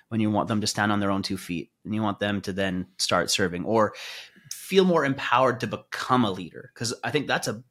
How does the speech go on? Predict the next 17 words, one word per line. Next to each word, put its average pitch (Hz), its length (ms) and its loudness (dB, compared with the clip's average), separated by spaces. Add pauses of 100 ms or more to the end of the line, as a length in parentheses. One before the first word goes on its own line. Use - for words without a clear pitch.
big 139 340 -2
part 151 220 6
of 113 60 -4
that 98 120 -2
hero's 113 320 -2
journey 98 320 -6
is, 101 220 -8
okay, 123 260 -4
now 107 360 -2
you're 110 320 -8
gonna 107 200 -2
lead, 131 340 -2 (400)
and 104 220 -4
that 104 200 0
is 120 200 0
service. 104 480 -2 (540)
Um, 107 400 2